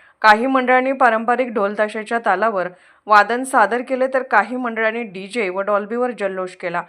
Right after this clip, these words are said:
मात्र मिरजेचे नाव आले की डॉल्बीमुक्त मिरवणूक होणे अशक्यच असल्याचे चित्र यंदाही स्पष्ट झाले. तरी देखील पारंपरिक वाद्याची छटा नागरिकांच्या मनाला भावणारी ठरली.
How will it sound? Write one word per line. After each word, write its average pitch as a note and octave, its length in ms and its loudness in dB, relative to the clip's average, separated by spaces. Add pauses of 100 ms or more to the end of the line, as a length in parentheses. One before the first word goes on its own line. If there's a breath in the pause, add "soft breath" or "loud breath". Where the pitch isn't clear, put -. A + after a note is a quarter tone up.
(340 soft breath)
मात्र G#3 220 -4
मिरजेचे A3+ 500 -2
नाव B3+ 200 2
आले B3+ 200 4
की C4 140 -6
डॉल्बीमुक्त A#3+ 600 -2 (440 loud breath)
मिरवणूक B3 460 0
होणे B3+ 360 0
अशक्यच A3+ 520 -4
असल्याचे G#3 440 -6
चित्र G#3 320 -10
यंदाही G3+ 480 -8
स्पष्ट G3+ 360 -8
झाले. E3+ 340 -10
तरी F#3+ 160 -8
देखील G#3 260 -8
पारंपरिक A3+ 580 0
वाद्याची G#3 420 -2 (120)
छटा G3 300 2 (420 loud breath)
नागरिकांच्या A#3+ 720 0
मनाला G3+ 400 0
भावणारी F#3 520 -6
ठरली. E3+ 340 -10